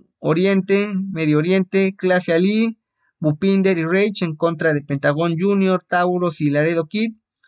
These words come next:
Laredo Kid que está tratando de recuperar el físico y el ritmo que tenía previo a una lesión importante de una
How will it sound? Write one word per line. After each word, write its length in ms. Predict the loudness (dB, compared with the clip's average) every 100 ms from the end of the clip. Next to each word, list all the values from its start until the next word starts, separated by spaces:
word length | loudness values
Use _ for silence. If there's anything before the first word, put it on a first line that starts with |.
| _ _ _
Laredo 440 | -2 0 2 0 2
Kid 180 | 0 0
que 80 | -2
está 240 | 0 0
tratando 360 | 0 0 0 2
de 60 | 2
recuperar 480 | 0 -2 0 2
el 100 | 0
físico 500 | -2 -4 -2 -2 0
y 100 | 2
el 100 | 2
ritmo 420 | 2 0 0 -2 -2
que 160 | -4
tenía 360 | 0 0 2 0
previo 300 | 0 2 2
a 20 |
una 100 | 2
lesión 580 | 0 0 -2 -2 -2 -6
importante 840 | -6 -4 -6 0 0 0 -2 -2
de 100 | 0
una 480 | 0 2 0 -2 -6